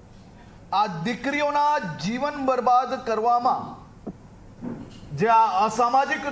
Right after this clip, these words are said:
તત્વો મુખ્ય જોડાયેલા હતા અને એનો સાથ આપનાર તમામ અધિકારીઓને કે સિસ્ટમમાં આવતા લોકોને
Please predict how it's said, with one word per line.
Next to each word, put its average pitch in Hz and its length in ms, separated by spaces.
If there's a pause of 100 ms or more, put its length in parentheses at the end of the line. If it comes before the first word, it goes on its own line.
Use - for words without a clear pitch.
(120)
તત્વો 240 340 (720)
મુખ્ય 233 480 (800)
જોડાયેલા 226 560
હતા 214 320 (920)
અને 226 140 (220)
એનો 240 140 (180)
સાથ 254 400
આપનાર 240 400 (1600)
તમામ 247 420 (140)
અધિકારીઓને 247 720
કે 262 100 (120)
સિસ્ટમમાં 247 800
આવતા 240 300 (120)
લોકોને 240 420